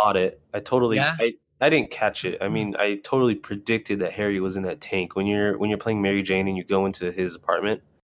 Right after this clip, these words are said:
Speaker 2: Yeah.
Speaker 1: and you go into the secret room finally at the end and you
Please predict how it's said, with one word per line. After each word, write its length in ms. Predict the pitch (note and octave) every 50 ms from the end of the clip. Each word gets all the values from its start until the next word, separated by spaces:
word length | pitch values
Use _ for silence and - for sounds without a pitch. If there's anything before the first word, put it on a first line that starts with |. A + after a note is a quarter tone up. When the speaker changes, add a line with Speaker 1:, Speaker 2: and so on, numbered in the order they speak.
| _ _ -
Speaker 2:
Yeah. 340 | C#3 C#3 C#3 C3 A#2+ A2+ - - _ _ _ _ _ _ _ -
Speaker 1:
and 120 | G#2 G#2
you 60 | G#2
go 180 | G#2 A2 G#2+ G#2+
into 100 | G#2 G2+
the 80 | G2 F#2+
secret 320 | - - G#2+ G2+ G#2 F2+
room 140 | F#2 G2+ G2
finally 320 | - G2+ G2+ G2+ G2+ G#2+
at 80 | G#2+ G#2
the 120 | - F2+ F#2
end 240 | F#2+ G2 G#2+ A2 -
and 180 | G2 G2 F#2+ F#2+
you 100 | F#2+